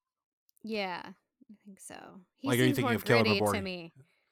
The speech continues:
Speaker 2: 'cause he's working in the forges, working on the
Speaker 1: Yeah,
Speaker 2: rings? Right, right,
Speaker 1: exactly.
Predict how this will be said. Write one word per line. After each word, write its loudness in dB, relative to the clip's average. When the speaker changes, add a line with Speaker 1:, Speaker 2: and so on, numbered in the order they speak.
Speaker 2:
'cause -2
he's -4
working -6
in -10
the -12
forges, -6
working -12
on -10
the -10
Speaker 1:
Yeah, -2
Speaker 2:
rings? -16
Right, -10
right, -16
Speaker 1:
exactly. -20